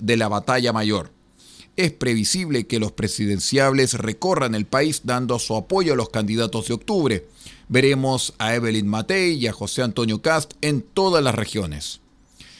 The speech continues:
La pregunta es si veremos también a Bachelet. Parece ser la gran esperanza de la izquierda gobernante y del propio Boric para salvar los muebles en octubre.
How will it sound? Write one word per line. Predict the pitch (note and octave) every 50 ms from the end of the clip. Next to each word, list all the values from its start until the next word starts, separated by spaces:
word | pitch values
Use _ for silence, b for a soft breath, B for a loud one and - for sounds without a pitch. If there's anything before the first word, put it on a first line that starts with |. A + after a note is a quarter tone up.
| B B B B B
La | - C3+ D3 C#3+
pregunta | D#3+ E3 D3 F3+ F#3+ F3+ - C#3 C3
es | C3+ C#3+ D3 D3 - - A#2+
si | A2+ - - C3 B2+ A#2+
veremos | A2 A#2+ B2+ B2+ B2+ C3 C3 B2+ C3 -
también | - B2+ A#2+ A2+ G2 G#2+ A2 A2+ A#2 A#2+ C3 - -
a | - A#2 A2+
Bachelet. | G#2+ A2 G2+ - - G#2 G2+ D#3+ G3 F#3+ - - - - _ _ _ _ b b b b b _
Parece | - A2+ A#2+ C#3 - - - A2
ser | - - B2+ C3 B2
la | A2+ G#2+
gran | G2 A2 B2 C3+ C3 A#2+
esperanza | G#2+ - - A#2 A#2 C3 C3 C3 - - A2+
de | G#2+ G#2+
la | G#2+
izquierda | A2 - - - D3 C3 A#2+ A#2
gobernante | A#2 G#2+ A2+ A2+ A2+ A2+ C3 D3+ D3+ D3 - D3
y | B2+ A2+
del | A2 G#2+
propio | F#2+ - - D3 D3 D3 C#3+ A#2+
Boric | G2 F#2 D3+ E3+ D#3 B2+ C3 C3 - - B B B B B B
para | - C#3 C#3+ C#3 B2+
salvar | - - A#2+ A#2 A#2 A2+ E3 F3+ E3+
los | D#3 C#3 A2+
muebles | G2 F#2+ G2 B2 F3+ G#3 G#3+ G3+ F3 C3+ - -
en | G#2+
octubre. | G#2 F#2+ - - G#2+ F2 C#2+ - - -